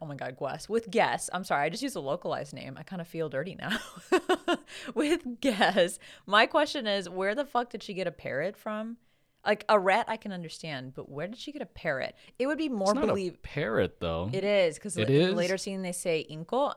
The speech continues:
Speaker 1: and I'm pretty sure, okay, G show dot org, because my vocabulary is shit. I'm pretty sure inko means parrot. Yeah, inko is, um, parrot.
Speaker 2: I mean, uh,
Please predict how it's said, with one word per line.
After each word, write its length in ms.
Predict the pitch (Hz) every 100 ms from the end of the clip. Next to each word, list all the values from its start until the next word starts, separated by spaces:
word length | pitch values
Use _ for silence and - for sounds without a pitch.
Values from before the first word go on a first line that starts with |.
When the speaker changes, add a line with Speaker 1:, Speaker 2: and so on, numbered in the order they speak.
| -
Speaker 1:
and 160 | 170
I'm 140 | 160 165
pretty 260 | - 208
sure, 380 | 202 202 180 165 -
okay, 180 | -
G 240 | 135 151 185
show 200 | - 277
dot 240 | 262 277
org, 480 | - 196 180 180 190 - - _ _ _ _
because 440 | - 170 147 135 -
my 1300 | 135 131 135 135 139 151 165 160 160 160 156 156 -
vocabulary 840 | 156 160 160 151 147 139 131 131 131
is 480 | - - - 143 -
shit. 520 | - 185 220 240 - 156
I'm 120 | 151
pretty 240 | - 208
sure 220 | 247 311
inko 300 | 277 160 175
means 240 | 156 131 139
parrot. 400 | - 139 - - _ _
Yeah, 160 | 196 - - _
inko 200 | 226 233
is, 140 | 190 -
um, 400 | 156 147 131 139 143
parrot. 300 | 143 - - _ _ _ - - -
Speaker 2:
I 160 | 143 139
mean, 220 | 156 127 -
uh, 100 | -